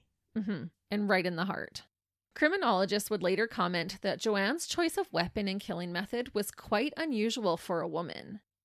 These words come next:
Most women choose poisoning as their modus operandi, or their M O.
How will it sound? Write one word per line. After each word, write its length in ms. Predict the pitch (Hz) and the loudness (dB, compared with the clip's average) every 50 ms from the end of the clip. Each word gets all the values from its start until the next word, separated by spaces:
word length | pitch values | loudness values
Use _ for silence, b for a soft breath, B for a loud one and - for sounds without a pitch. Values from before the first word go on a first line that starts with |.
| _ _ _ _ _ | _ _ _ _ _
Most 320 | 196 214 233 330 359 - | 2 4 4 4 4 2
women 280 | - 320 269 233 196 208 | -2 -2 -2 -2 -2 -2
choose 260 | - - 214 202 - | -2 -2 -2 -2 -4
poisoning 500 | - - 202 190 208 214 202 170 160 156 | -2 -2 0 0 0 0 -2 -6 -4 -2
as 200 | 170 170 185 175 | -2 -2 -2 -2
their 120 | 190 175 180 | -2 -4 -2
modus 340 | 185 170 165 170 180 202 | 0 0 0 0 0 -2
operandi, 800 | - 170 185 - - 175 170 160 170 165 - - - - - 262 269 233 | -2 -4 -4 -4 -4 -4 -4 -4 -4 -6 -6 -6 -4 -4 -4 -4 -4 -4
or 120 | - 180 | -4 -2
their 160 | 175 175 175 - | 0 0 -2 -2
M 220 | - 180 180 180 | -2 -2 -2 -2
O. 300 | 160 135 - 147 226 240 | -2 -4 -4 -6 -6 -8